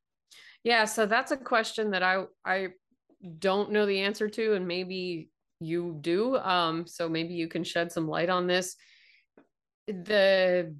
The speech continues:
sort of, I guess because every country kind of that arrives at that totalitarian state, uh, you know, in the, the U S S R style or Nazi Germany or any of, you know, e-, of the modern examples in South America and things like that,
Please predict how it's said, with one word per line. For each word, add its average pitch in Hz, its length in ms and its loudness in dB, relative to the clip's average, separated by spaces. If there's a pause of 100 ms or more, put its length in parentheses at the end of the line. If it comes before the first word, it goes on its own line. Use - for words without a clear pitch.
(160)
sort 247 300 -2
of, 202 160 -6 (1400)
I 175 80 -4
guess 247 220 0
because 262 280 -2
every 202 280 0
country 196 460 -4
kind 196 220 -4
of 175 180 -6 (140)
that 180 180 2
arrives 175 560 0
at 170 140 -4
that 165 180 -2
totalitarian 160 840 -4
state, - 460 -8 (180)
uh, 156 480 -4
you 165 140 -8
know, 151 200 -4
in 156 160 -4
the, 156 480 -8
the 160 60 -6
U 160 160 -2
S 156 180 -4
S 160 200 -4
R 160 240 0
style 160 500 -2
or 151 380 -6 (300)
Nazi 165 260 -4
Germany 180 500 2
or 165 140 2
any 165 340 -2
of, 151 140 -8
you 170 160 -8
know, 151 220 -4
e-, - 240 -10 (200)
of 165 140 -8
the 170 60 -4
modern 165 380 0
examples 160 540 -6
in 156 80 -6
South 156 220 -6
America 156 360 -6
and 151 160 -6
things 160 220 -6
like 156 200 -6
that, 151 220 -4